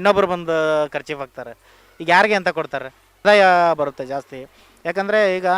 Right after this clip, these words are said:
ಮೇನ್ಲಿ ಈಗ ನಾವು ಇಂಪೋರ್ಟ್ ಮಾಡ್ಕೊತಾ ಇರೋದು ಫ್ಯೂಲು. ಇನ್ನೇನಾರ ಫ್ಯೂಲು ರಿಲೇಟೆಡು ಇಲ್ಲೇ ಸಿಕ್ಬಿಟ್ರೆ, ಈಗ ಬಯೋಗ್ಯಾಸು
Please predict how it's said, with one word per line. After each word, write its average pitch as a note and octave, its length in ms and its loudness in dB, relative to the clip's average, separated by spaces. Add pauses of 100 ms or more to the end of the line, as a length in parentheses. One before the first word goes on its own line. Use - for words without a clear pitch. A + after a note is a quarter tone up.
(240)
ಮೇನ್ಲಿ B3 480 -2
ಈಗ A3+ 100 -2 (140)
ನಾವು A3+ 160 0 (220)
ಇಂಪೋರ್ಟ್ G#3 280 0
ಮಾಡ್ಕೊತಾ G3+ 340 -4
ಇರೋದು G3 160 -4 (100)
ಫ್ಯೂಲು. G#3 300 2 (800)
ಇನ್ನೇನಾರ B3 460 0 (100)
ಫ್ಯೂಲು C4 480 0 (240)
ರಿಲೇಟೆಡು A#3 480 -2
ಇಲ್ಲೇ A3+ 240 0
ಸಿಕ್ಬಿಟ್ರೆ, G3 480 -4 (360)
ಈಗ F3+ 100 -2 (260)
ಬಯೋಗ್ಯಾಸು F3+ 480 0